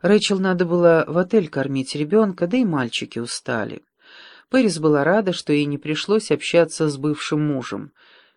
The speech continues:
Ей нечего было ему сказать. Слишком много воды утекло, и выслушивать его благодарности ей было ни к чему. Пэрис требовалось лишь одно — залечить раны, которые еще болели.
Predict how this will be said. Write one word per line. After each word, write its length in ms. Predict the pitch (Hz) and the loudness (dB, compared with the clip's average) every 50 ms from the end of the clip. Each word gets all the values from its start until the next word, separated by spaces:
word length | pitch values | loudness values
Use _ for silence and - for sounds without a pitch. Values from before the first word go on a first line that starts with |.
| _ _ _ _ | _ _ _ _
Ей 280 | - 147 156 175 175 175 | -6 -2 2 2 4 4
нечего 540 | 175 185 208 233 226 - - 170 143 143 135 | 4 4 4 4 4 2 0 0 0 0 0
было 200 | 135 139 135 135 | 0 0 2 2
ему 220 | 135 135 135 139 | 2 0 -2 -4
сказать. 760 | 131 - - - 143 139 135 135 131 131 131 - - - - _ _ _ _ _ _ _ _ _ _ _ _ | -6 -8 -6 -6 -6 -4 -2 -2 -2 -2 -2 -6 -10 -14 -16 _ _ _ _ _ _ _ _ _ _ _ _
Слишком 540 | - - - 269 302 269 - - - 165 151 | -10 -2 4 6 6 6 6 4 0 0 0
много 240 | 147 156 156 147 147 | 2 2 2 4 4
воды 380 | 143 143 143 147 165 220 240 226 | 2 4 4 4 4 4 4 2
утекло, 640 | 208 - - 202 190 - 180 180 175 175 170 165 _ _ - - - - - - _ _ - | 0 0 -2 -4 -2 0 2 4 4 4 4 2 _ _ -20 -20 -20 -20 -20 -20 _ _ -6
и 240 | - 185 190 190 185 | 0 2 4 4 6
выслушивать 720 | 190 214 202 - - 262 285 269 - 247 226 220 208 - | 6 4 2 2 2 2 2 4 4 4 4 2 2 2
его 200 | 214 202 226 202 | 4 4 4 4
благодарности 880 | 185 202 190 180 196 190 180 220 233 233 226 220 220 208 - - - 226 | 4 4 4 6 6 6 8 8 6 6 6 4 2 0 0 -2 -2 0
ей 180 | 220 240 233 | 2 2 2
было 200 | 190 175 185 170 | 4 4 4 4
ни 140 | 165 160 147 | 4 2 0
к 60 | 139 | -2
чему. 500 | - - - 131 120 113 110 101 - - _ _ _ _ _ _ _ _ _ _ _ | -4 -4 -4 -4 -4 -4 -6 -8 -10 -16 _ _ _ _ _ _ _ _ _ _ _
Пэрис 420 | - 220 240 240 247 233 - - - | 2 4 4 4 2 0 -2 -4 -2
требовалось 800 | - 185 202 214 214 180 208 208 196 214 208 208 196 202 - 190 | 0 2 4 4 4 4 4 4 4 6 4 4 2 2 0 0
лишь 300 | 175 170 170 - - - | 0 0 0 2 2 2
одно — 440 | 165 151 139 135 123 113 101 - - _ _ _ _ _ - - - - _ _ _ _ - | 2 2 2 -4 -8 -8 -8 -10 -14 _ _ _ _ _ -20 -20 -20 -20 _ _ _ _ -12
залечить 640 | - 135 147 165 156 156 151 151 - 175 156 - 180 | -6 0 2 2 4 2 2 0 0 -2 -2 0 2
раны, 340 | 175 196 208 196 156 131 - | 2 4 4 4 2 0 0
которые 400 | - 127 - 139 135 139 135 131 | -2 -2 -2 0 0 0 0 0
еще 260 | 131 - - 147 135 | 0 -2 0 0 0
болели. 680 | 135 143 143 143 143 139 131 123 117 117 101 87 | 0 0 0 0 2 0 0 0 -2 -4 -8 -8